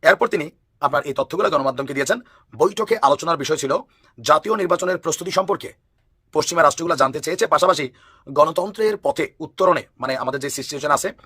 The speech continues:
সেখান থেকে ইসিকে সহায়তা করতে চায় পশ্চিমা রাষ্ট্রগুলো। পর্যবেক্ষক, ভোটার তালিকা,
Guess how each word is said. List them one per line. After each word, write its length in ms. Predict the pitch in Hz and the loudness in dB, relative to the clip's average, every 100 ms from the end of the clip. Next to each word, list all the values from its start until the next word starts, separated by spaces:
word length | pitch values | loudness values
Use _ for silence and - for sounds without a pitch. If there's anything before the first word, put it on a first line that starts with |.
| _ | _
সেখান 240 | - 151 175 | -8 -4 -4
থেকে 160 | 185 196 | -6 -6
ইসিকে 320 | - 202 135 _ _ - | -4 -4 -6 _ _ -6
সহায়তা 420 | - 156 185 180 | 2 4 4 0
করতে 200 | 156 139 | -2 -2
চায় 120 | 135 | -2
পশ্চিমা 280 | 127 147 139 | -4 -6 -4
রাষ্ট্রগুলো। 340 | 120 - 107 - _ _ - _ - | -4 -4 -16 -18 _ _ -20 _ 4
পর্যবেক্ষক, 640 | 185 180 214 - 214 - - | 4 4 0 0 -2 -4 -12
ভোটার 280 | 131 - - | -2 0 2
তালিকা, 400 | 143 127 185 | 0 -4 -6